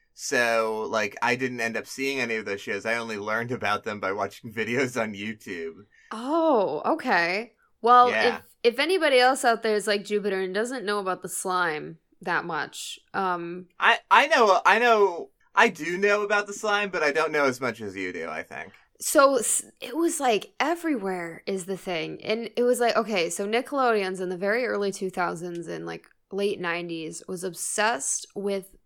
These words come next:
Speaker 2: green, this very green slime. And what do you mean? Like, yeah, they had it all over, like, like, you know, the little T V s-, uh, spots,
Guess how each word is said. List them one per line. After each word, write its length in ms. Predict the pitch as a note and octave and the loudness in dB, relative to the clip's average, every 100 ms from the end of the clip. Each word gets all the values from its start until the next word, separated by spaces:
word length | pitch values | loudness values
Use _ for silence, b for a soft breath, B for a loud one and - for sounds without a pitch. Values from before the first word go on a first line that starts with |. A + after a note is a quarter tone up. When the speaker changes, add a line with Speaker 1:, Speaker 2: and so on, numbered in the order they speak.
| _ _ | _ _
Speaker 2:
green, 640 | F#3+ G3+ A#3 B3+ D4 D4+ | -10 -4 -2 -2 -4 -4
this 220 | A3 F#3+ - | -4 -6 -6
very 400 | E3+ G#3+ B3 A#3+ | -2 0 0 -4
green 500 | G3+ G3 G3 G3 F#3+ | -6 -4 -2 -4 -8
slime. 580 | - F#3 D3 D#3 E3+ - _ - | -8 -8 -8 -10 -12 -18 _ -8
And 460 | G#3 G3+ G3+ G3 - b b b | -4 -2 -2 -4 -10 b b b
what 160 | - C#4 | -2 0
do 80 | D4 | 2
you 140 | D#4 | 0
mean? 480 | D4 E4+ C#4 - G3 _ _ - | 0 -2 -2 -6 -10 _ _ -2
Like, 320 | A3+ G#3+ - | 0 0 -6
yeah, 380 | A3 C4+ D4+ D4 | 0 4 4 4
they 140 | C4 | 2
had 240 | B3 C4 C4+ | 2 0 2
it 120 | A#3 | 4
all 240 | B3 C#4+ | 4 4
over, 580 | C4 A3+ A#3+ A#3+ A#3 - - | 0 0 2 2 2 0 0
like, 360 | A3 G#3 - _ _ _ - | 0 0 -6 _ _ _ -4
like, 800 | G#3 G3 G3+ - - - - - _ - - | -2 -2 -8 -14 -16 -16 -18 -20 _ -20 -10
you 220 | G#3+ A3 | -4 0
know, 140 | G#3 | 0
the 120 | G3 | 0
little 300 | G3 G#3+ G3+ | 0 0 -2
T 300 | F#3 - A#3 | -6 -6 -4
V 260 | G#3 A3+ A3+ | -2 -2 -2
s-, 260 | A3 - - _ | -2 -4 -6 _
uh, 460 | - G#3 G3 F#3+ F3 - - _ _ | 0 2 2 0 -2 -8 -18 _ _
spots, 840 | - - - G#3+ G#3+ - - - | -10 -6 2 6 6 2 -8 -8